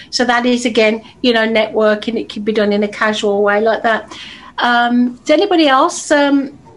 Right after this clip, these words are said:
got anything to say or any questions to ask anybody in the group? It's okay if you haven't. <laughs> No?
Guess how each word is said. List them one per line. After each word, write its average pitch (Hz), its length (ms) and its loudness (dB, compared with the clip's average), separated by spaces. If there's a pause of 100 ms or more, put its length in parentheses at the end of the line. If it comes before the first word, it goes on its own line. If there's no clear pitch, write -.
(300)
got - 400 -2
anything 247 520 -2
to - 180 -4
say 226 500 0
or 208 300 0
any 226 180 -2
questions 226 560 -4
to 233 100 -2
ask 214 220 -2
anybody 214 400 0
in 214 140 2
the 214 80 -2
group? 220 440 0 (560)
It's - 140 -6
okay 285 320 0
if 285 100 -2
you 269 80 0
haven't. 247 600 -2
<laughs> - 840 -4 (1080)
No? 285 300 0